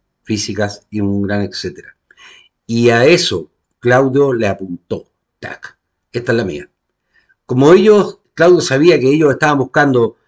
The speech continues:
una vida espiritual, un reconciliarse con Dios, si le podemos llamar así, como lo menciona Álvaro, dijo, "Bueno, yo los voy a reconciliar. Pero primero,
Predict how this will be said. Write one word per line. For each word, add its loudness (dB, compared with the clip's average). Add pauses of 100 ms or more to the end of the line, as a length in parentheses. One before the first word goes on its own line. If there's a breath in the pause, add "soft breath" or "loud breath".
(260)
una 0
vida 2
espiritual, 0
un -2
reconciliarse 0
con -2
Dios, -4
si -12
le -2
podemos -2
llamar -4
así, -4
como -4
lo -6
menciona -6
Álvaro, -4 (560 soft breath)
dijo, 0
"Bueno, 4
yo 2
los 4
voy 2
a 2
reconciliar. -2 (640)
Pero 4
primero, 2